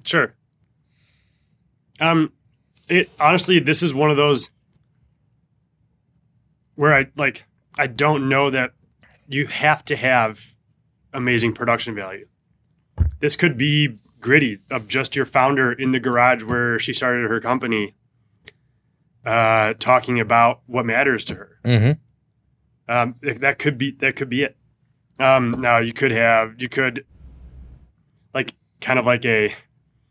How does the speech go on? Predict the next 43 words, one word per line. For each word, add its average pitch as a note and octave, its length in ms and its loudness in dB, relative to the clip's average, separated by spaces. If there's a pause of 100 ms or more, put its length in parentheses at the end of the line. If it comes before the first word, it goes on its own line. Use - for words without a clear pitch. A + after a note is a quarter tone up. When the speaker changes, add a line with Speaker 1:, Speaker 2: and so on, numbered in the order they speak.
(440)
Speaker 1:
like B2 140 -8
the A#2 80 -6
Coke C3 280 -4
commercial B2 420 -4
where A#2 140 -4
they A2 60 -2
hold A2 260 -6
hands A2+ 240 -8
and G#2+ 120 -8
sing, A#2 380 -4
Speaker 2:
Mm-hmm. G#2 420 0
Speaker 1:
kinda B2 140 -8
talking A#2 220 -2
about A2 80 -6
making G#2+ 180 -4
the G#2+ 60 -8
world A2 200 -6
a - 20 -14
better A2+ 200 -4
place. A#2 380 -2
Speaker 2:
Yep. G2+ 160 2 (180)
Speaker 1:
Like, B2+ 120 -2
it B2+ 100 -2
could D3 160 0
look C#3 200 0
like A#2+ 200 0
that A#2+ 320 0
too. C3 360 -2 (640)
Um, A#2 280 2
but C3+ 140 2
it E3 80 6
is, D#3 220 4
it C#3+ 120 -2
is D3+ 180 4
tip-, - 340 -4
you C#3 80 -6
know, A2+ 140 -4
kind B2 200 -6
of A2+ 80 -2
an A2 120 -2
emotional G#2 800 -8
journey. A2 500 -6 (480)
Speaker 2:
Yeah. G2 220 0